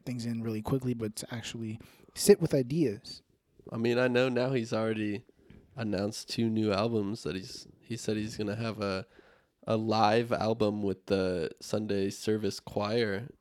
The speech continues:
Speaker 1: Mm.
Speaker 2: that he's gonna put out. And then he also today tweeted that he was making a Jesus is King two with Doctor Dre. Um,
Speaker 1: What?
Speaker 2: uh, yeah, he did on his own Twitter account. So
Speaker 1: <sighs>
Speaker 2: it's already two promises.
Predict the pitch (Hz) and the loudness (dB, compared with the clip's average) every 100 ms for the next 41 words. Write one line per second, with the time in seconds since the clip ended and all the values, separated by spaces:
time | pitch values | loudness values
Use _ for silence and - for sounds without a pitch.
0 | - 139 131 123 104 - 104 - 95 101 | -12 -6 -2 0 -2 -2 -4 -2 -2 -2
1 | 98 101 104 113 104 110 110 - 101 107 | -2 -2 -2 -2 -4 -4 -8 -8 -4 -2
2 | 107 104 - _ _ - - 117 107 104 | -2 -2 -6 _ _ -8 -2 2 4 2
3 | 127 - _ _ _ _ _ _ _ - | -2 -10 _ _ _ _ _ _ _ 2
4 | 101 85 110 107 101 98 - - - 107 | 4 4 2 2 2 0 -4 -12 -6 -4
5 | 104 107 101 101 110 110 107 101 - - | -2 -2 -4 -2 -2 -2 -6 -8 -10 -6
6 | 104 104 - 113 101 - 95 - 117 110 | -6 -4 -2 -2 -2 -4 -4 -4 -8 -6
7 | 110 107 110 131 - _ _ _ _ _ | -2 0 0 -2 -8 _ _ _ _ _
8 | _ _ - 110 101 85 73 87 117 - | _ _ -12 -6 -4 -6 -8 -12 -16 -18
9 | - 135 - 120 - 220 - - - 120 | -14 -12 -10 -12 -12 -20 -20 -16 -6 -2
10 | 117 113 120 120 117 117 110 113 - 123 | -2 -4 -6 -6 -6 -4 -4 -4 -4 -2
11 | 107 - 95 64 - _ _ _ _ - | -2 -2 -4 -6 -12 _ _ _ _ -8
12 | - 107 101 95 101 - - - - - | 0 2 4 2 -2 -10 -18 -20 -20 -20
13 | - - - - - - - - 135 120 | -18 -14 -12 -12 -14 -16 -18 -10 4 8
14 | 131 151 156 - 123 - 101 104 - 95 | 8 6 6 6 6 6 4 2 -2 -2
15 | 101 - - | -2 -4 -10